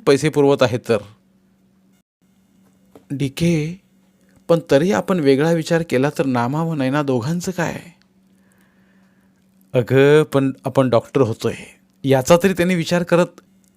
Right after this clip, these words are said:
त्यांनीच त्यांचे त्यांचे घेतलेले तुघलकी निर्णय बदलायला हवेत. ती वेडपट नैना मला शोभेल का?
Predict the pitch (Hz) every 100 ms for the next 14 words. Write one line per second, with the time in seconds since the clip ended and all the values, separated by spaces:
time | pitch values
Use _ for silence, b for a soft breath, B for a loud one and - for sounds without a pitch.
0 | _ _ _ - 123 180 196 143 143 160
1 | 160 156 160 127 127 147 147 135 120 147
2 | 160 147 139 143 127 120 127 135 151 139
3 | 131 _ _ _ _ _ _ _ _ _
4 | _ _ _ _ _ _ _ - 147 170
5 | 190 190 139 127 - 175 170 135 131 143
6 | 165 151 156 - 120 170 196 170 107